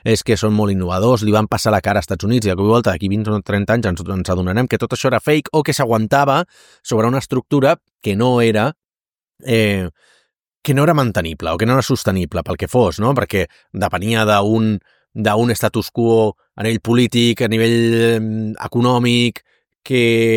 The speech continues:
havia de patar per algun cantó, doncs igual que acabarà patant, doncs, el, l'ubercapitalisme aquest,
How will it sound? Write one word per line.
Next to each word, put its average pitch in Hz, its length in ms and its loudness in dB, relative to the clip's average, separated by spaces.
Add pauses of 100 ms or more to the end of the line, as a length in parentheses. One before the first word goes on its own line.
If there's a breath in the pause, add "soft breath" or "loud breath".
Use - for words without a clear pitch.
(720)
havia 123 240 2
de 117 80 0
patar 107 220 -4
per 107 100 0
algun 104 260 0
cantó, 143 500 0
doncs 95 360 -6
igual 82 240 -6
que 92 220 -2
acabarà 87 320 -6
patant, 92 340 -4
doncs, 87 240 -8
el, 85 160 -6 (200)
l'ubercapitalisme 107 840 -2
aquest, 107 220 0